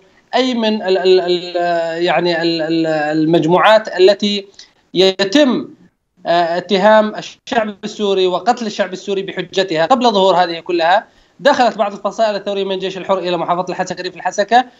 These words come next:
وتم استهداف محافظة الحسكة، وتم ب-، بالطيران وغارات أكثر من خمسمائة غارة على ريف الحسكة. هذا كان مغيبًا تمامًا عن الإعلام.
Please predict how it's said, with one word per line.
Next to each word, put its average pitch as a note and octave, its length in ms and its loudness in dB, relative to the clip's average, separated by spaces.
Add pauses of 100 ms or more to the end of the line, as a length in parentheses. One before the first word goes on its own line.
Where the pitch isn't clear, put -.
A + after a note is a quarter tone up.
(160)
وتم C#4 420 4
استهداف G#3 420 -2
محافظة F3+ 360 -6
الحسكة، E3+ 400 -8
وتم G#3+ 520 0
ب-، F3+ 320 -6
بالطيران F#3+ 560 4
وغارات E3+ 500 0
أكثر F#3+ 240 -8
من F#3 80 -6
خمسمائة F3 560 -8 (420)
غارة F#3 320 4
على F3 240 2
ريف E3+ 200 -8
الحسكة. F3+ 640 -2 (260)
هذا G3+ 180 2
كان G#3+ 180 2
مغيبًا G#3+ 440 -2
تمامًا F#3 380 -2
عن E3+ 140 -4
الإعلام. F3+ 480 0